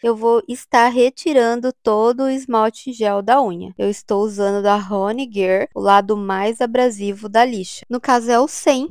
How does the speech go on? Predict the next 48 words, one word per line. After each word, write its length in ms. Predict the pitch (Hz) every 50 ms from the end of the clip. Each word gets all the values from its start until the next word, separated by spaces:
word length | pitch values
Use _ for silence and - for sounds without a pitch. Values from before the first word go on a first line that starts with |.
| - -
o 80 | 285
lado 300 | 285 285 269 262 240 294
mais 360 | 285 277 254 247 277 285 - -
áspero. 480 | 226 185 180 - - - - 190 180
Vocês 220 | 190 190 220 - -
podem 300 | - 269 262 254 269 277
fazer 320 | - 277 247 226 240 233
essa 220 | 233 240 - 254
remoção 600 | 240 233 240 226 226 233 - - - 226 208 214
também 460 | 214 - 269 277 269 208 196 196 202 220
com 100 | - 226
motor 400 | 226 226 233 226 - 214 208 214
e 80 | 247
broca, 460 | 233 208 196 185 196 214 - - 339
vai 180 | 233 202 208 208
da 120 | 208 233
preferência 680 | - - - 254 - - - 359 262 240 254 - - 285
de 140 | 226 262 277
cada 340 | - - 208 208 220 320 -
um. 180 | 214 165 160 - _ 214
E 60 | 233
aí, 100 | 226 214
galera, 460 | 202 208 208 208 202 196 196 202 208
eu 60 | 214
sei 140 | - - 220
que 80 | - 214
eu 40 |
tô 120 | - - 220
um 60 | 214 - _ _ _
pouquinho 680 | - 254 277 427 - - _ - - 254 277 330 359 349
atrasada, 640 | - 302 262 247 240 208 202 196 202 226 226 240
né, 180 | 220 208 202 214
com 180 | 220 - 226 214
essa 280 | 208 208 - - 226
remoção. 680 | 220 226 208 202 202 208 214 - - - 190 185 196 - - - - - -
Esse 200 | 214 208 - -
foi 120 | - 226
o 60 | 220
primeiro 420 | 214 - 226 214 208 208 208 220 233
vídeo 300 | 233 240 233 214 220 208
do 140 | 226 233
gel 260 | 226 220 208 196 226 269
sólido 560 | - - - 214 196 202 220 240 247 226 226
que 100 | - 220
eu 80 | 202
trouxe 240 | 202 - 202 202 -
pro 160 | - - 202
canal, 460 | - - 226 214 202 185 185 196 262